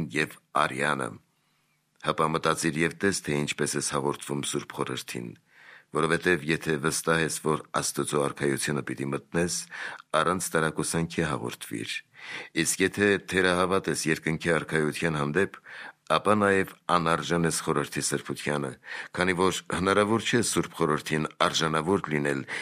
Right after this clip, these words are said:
իսկ արքայության ոչ, որովհետև նույն և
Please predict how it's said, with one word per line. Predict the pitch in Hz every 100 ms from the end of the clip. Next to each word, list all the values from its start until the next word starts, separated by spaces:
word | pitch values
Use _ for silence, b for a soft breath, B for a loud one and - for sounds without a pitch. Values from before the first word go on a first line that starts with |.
| B 85
իսկ | 90 - - -
արքայության | - - 78 62 - 67 60
ոչ, | 57 65 - - - _ _
որովհետև | - 69 71 - 73 71 - B B -
նույն | 67 92 135 135 120
և | 107 110